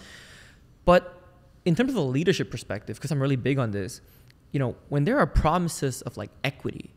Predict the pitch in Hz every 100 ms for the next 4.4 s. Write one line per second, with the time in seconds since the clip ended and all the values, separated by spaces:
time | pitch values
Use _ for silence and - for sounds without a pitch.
0 | - - - 120 - 147 - - - -
1 | - - - 135 139 127 - 180 160 139
2 | - 131 147 - 135 139 123 127 110 -
3 | 110 113 117 120 123 131 127 - 104 -
4 | - 240 147 104